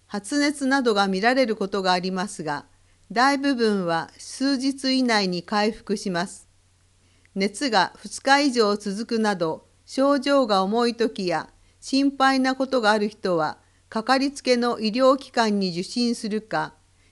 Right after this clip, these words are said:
新潟県新型コロナワクチン医療健康相談センター、電話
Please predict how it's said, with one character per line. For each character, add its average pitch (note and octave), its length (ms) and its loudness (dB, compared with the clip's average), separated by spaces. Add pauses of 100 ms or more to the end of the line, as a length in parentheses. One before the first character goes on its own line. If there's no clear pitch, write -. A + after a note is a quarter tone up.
(100)
新 C4 240 2
潟 C4+ 320 0
県 F#3 340 -4
新 C4+ 320 -2
型 B3+ 280 -2
コ A#3 160 -2
ロ C4 100 2
ナ B3+ 160 0
ワ B3+ 140 0
ク A#3 160 -6
チ F#3 200 -8
ン F3 180 -10
医 F#3+ 120 -6
療 C4 280 2
健 C4+ 320 -2
康 C4 300 0
相 C4 260 0
談 B3 260 0
セ B3 200 0
ン G#3 80 -2
タ - 180 -10
ー、 - 840 -12
電 F3+ 280 0
話 F3 300 -2